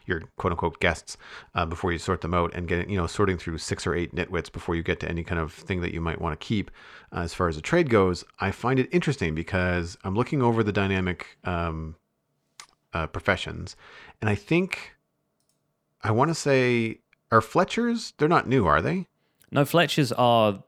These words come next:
Speaker 2: st-, uh, yeah, they're, they're in,
Speaker 1: They
Speaker 2: in current Minecraft.
Speaker 1: Stonemasons are new, though.
Speaker 2: Stonemasons are the new one, yeah. They're, they're the ones that
Speaker 1: And
Speaker 2: fill
Speaker 1: that's
Speaker 2: out
Speaker 1: it.
Speaker 2: the, the stonecutter sort of
Speaker 1: Right.
Speaker 2: niche where the stonecutter didn't really have a villager who was associated with it.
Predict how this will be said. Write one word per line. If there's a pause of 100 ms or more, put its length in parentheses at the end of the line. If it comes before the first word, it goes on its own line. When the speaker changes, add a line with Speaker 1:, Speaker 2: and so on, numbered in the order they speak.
(120)
Speaker 2:
st-,
uh,
yeah,
they're,
they're
in,
Speaker 1:
They
Speaker 2:
in
current
Minecraft. (540)
Speaker 1:
Stonemasons
are
new,
though.
Speaker 2:
Stonemasons
are
the
new
one,
yeah.
They're,
they're
the
ones
that
Speaker 1:
And
Speaker 2:
fill
Speaker 1:
that's
Speaker 2:
out
Speaker 1:
it.
Speaker 2:
the,
the
stonecutter (120)
sort
of
Speaker 1:
Right.
Speaker 2:
niche
where
the
stonecutter
didn't
really
have
a
villager
who
was
associated
with
it.